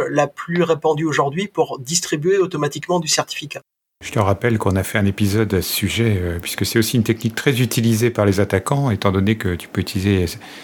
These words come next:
Speaker 2: certains certificats pour t'authentifier en tant qu'utilisateur Windows.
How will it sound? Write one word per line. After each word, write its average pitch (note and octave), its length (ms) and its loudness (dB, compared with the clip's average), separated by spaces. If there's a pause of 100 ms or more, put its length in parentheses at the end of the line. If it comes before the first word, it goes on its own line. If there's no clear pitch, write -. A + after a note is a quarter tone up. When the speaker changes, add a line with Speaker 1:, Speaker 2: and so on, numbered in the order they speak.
(160)
Speaker 2:
certains A2 260 -2
certificats G#2+ 440 -2
pour G2+ 140 0
t'authentifier A2 540 0
en G#2+ 60 2
tant G2 120 0
qu'utilisateur F#2+ 520 0
Windows. G2 360 4